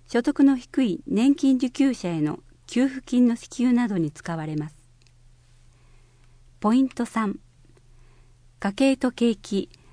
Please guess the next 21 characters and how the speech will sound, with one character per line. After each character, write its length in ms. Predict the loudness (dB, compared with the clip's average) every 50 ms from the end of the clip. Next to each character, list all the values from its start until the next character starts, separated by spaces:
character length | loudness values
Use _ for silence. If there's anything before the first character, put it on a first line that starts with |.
| -20 -20 -4 2
両 200 | 6 6 6 6
方 220 | 6 6 6 8 8
の 120 | 6 6
視 120 | 2 -2 0
点 200 | 2 2 2 0
か 120 | -2 -2
ら 180 | -2 -2 -2 -4 -8 -14 -8 -4
対 180 | -2 -2 -2
策 300 | -2 -4 -6 -2 0 0
を 80 | 0 0
実 140 | 0 -4 -6
施 200 | -4 -4 -6 -4
し 140 | -2 -2
ま 140 | -2 -2 -2
す。 60 | -6 _ _ -20 -20 -20 -20 -20 -20 -20 -20 -20 _ -20 -20 -20 -20 -20 _ _ -20 -20 -20 -20 -20 -20 -20 -20 -20 -20 _ -20 -20 -20 -20 _ -20 -20 -20 -20 -12 _ 4
軽 200 | 6 6 6 6
減 280 | 6 6 6 6 6
税 220 | 6 4 4 4 2
率 180 | 0 -4 -6
制 340 | -10 -6 -2 -2 -2 0 -2
度。 200 | -4 -6 -6